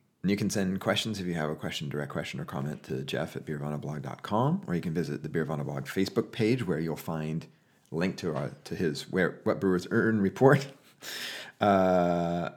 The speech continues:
uh, and of course, um, you can find us on Twitter. Uh, Jeff is at Beervana, and I'm at Beeronomics. Um, so thanks very much for listening to the podcast. Of course, rate us if you like us. Don't rate us <laughs> if you don't. Uh, subscribe to us.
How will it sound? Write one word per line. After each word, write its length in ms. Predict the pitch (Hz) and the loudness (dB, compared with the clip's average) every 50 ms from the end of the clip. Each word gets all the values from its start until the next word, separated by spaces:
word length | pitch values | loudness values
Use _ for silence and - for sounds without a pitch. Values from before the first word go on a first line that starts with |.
| - _ _ - 85 | -14 _ _ -6 -4
uh, 320 | 87 90 87 87 87 - - | -4 -2 -2 -4 -4 -4 -4
and 120 | - 95 | -2 -2
of 80 | 95 - | -2 0
course, 420 | - 92 87 82 - - - - - | 0 0 0 0 -2 -4 -10 -8 -6
um, 180 | 87 87 87 71 | -6 -4 -4 -4
you 60 | 82 | -4
can 120 | - - 87 | -4 -6 -6
find 220 | - - 76 67 | -4 -4 -4 -4
us 140 | 69 69 69 | -4 -4 -4
on 140 | 69 65 64 | -6 -8 -8
Twitter. 380 | - - - 58 50 - - - | -6 -6 -6 -6 -6 -8 -12 -12
Uh, 180 | - - - - | -10 -10 -8 -8
Jeff 280 | - - 67 - - - | -6 -4 -6 -6 -6 -6
is 140 | - 58 - | -10 -10 -8
at 200 | - - - - | -8 -8 -8 -8
Beervana, 440 | - 65 62 67 78 87 98 80 - | -8 -8 -6 -4 -4 -4 -4 -4 -4
and 100 | 73 67 | -4 -4
I'm 280 | 64 69 67 65 64 - - | -4 -6 -6 -8 -8 -10 -12
at 280 | - - - - _ _ _ - | -12 -12 -12 -14 _ _ _ -10
Beeronomics. 760 | - 65 58 62 80 98 113 98 - - - - - - - _ _ - | -8 -8 -6 -2 0 2 2 2 0 -2 -8 -10 -14 -14 -14 _ _ -6
Um, 360 | 92 82 76 76 73 71 69 69 - - _ - | -6 -4 -4 -2 -4 -4 -6 -8 -10 -18 _ -12
so 180 | - - 82 - | -4 -2 -2 -2
thanks 240 | - - 110 95 - | 0 -2 -4 -2 0
very 120 | 107 101 | 0 0
much 160 | 95 95 - | 0 0 -2
for 60 | - | -2
listening 220 | 92 87 - 80 73 | -6 -6 -6 -8 -8
to 40 | - | -4
the 60 | - | -2
podcast. 600 | 113 107 - - 120 107 104 107 107 104 - - | -2 -2 0 2 2 4 4 4 4 2 0 -6
Of 80 | - - | -10 -8
course, 420 | - 87 80 73 76 - - - - | -4 -4 -2 -2 -4 -6 -6 -10 -8
rate 240 | - 76 78 80 80 | -4 0 0 2 2
us 220 | 82 82 - - - | 2 0 -2 -4 -8
if 200 | - - - - | -8 -10 -10 -10
you 60 | - | -6
like 240 | - 85 87 82 - | -4 -4 -4 -4 -4
us. 300 | 78 80 76 - - - - - | -6 -6 -6 -8 -12 -14 -8 -6
Don't 180 | - 73 - | -6 -6 -4
rate 140 | - 80 76 | -6 -6 -4
us 180 | 78 - - - | -4 -2 -2 -2
<laughs> 0 | |
if 160 | 135 123 - | -2 0 0
you 60 | 139 | 0
don't. 200 | - - 104 - - 113 160 - 123 - - - | 0 -2 -4 -4 -2 0 2 4 4 2 2 2
Uh, 140 | 107 104 | 2 2
subscribe 480 | 104 - - - - - 90 92 95 90 | 2 0 -2 -2 0 2 4 4 4 2
to 140 | - 98 98 | 2 2 4
us. 300 | 92 90 90 - - | 4 4 2 0 -4